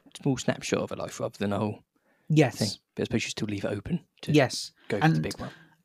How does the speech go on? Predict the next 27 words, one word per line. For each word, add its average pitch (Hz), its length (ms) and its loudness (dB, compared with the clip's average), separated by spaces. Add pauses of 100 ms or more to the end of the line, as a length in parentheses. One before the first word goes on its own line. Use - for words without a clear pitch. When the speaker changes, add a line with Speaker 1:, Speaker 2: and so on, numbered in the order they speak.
Speaker 2:
uh, 160 240 6
I 160 60 6
have 202 180 4
to 190 100 0
say, 156 220 6
perfect 220 500 6
timing 165 280 8
for 139 180 4
it 131 80 -2
coming 139 260 4
out 127 180 4
right 131 220 6
now, 127 440 6
um, 135 220 6
because 147 240 6
this 180 180 4
is 180 100 4
all 180 100 8
the 160 80 2
story 143 320 6
about 131 400 4 (220)
his 131 120 0
daughter 131 380 4
Olivia 127 300 4
dying 123 320 4
from 127 180 2
measles, 131 380 4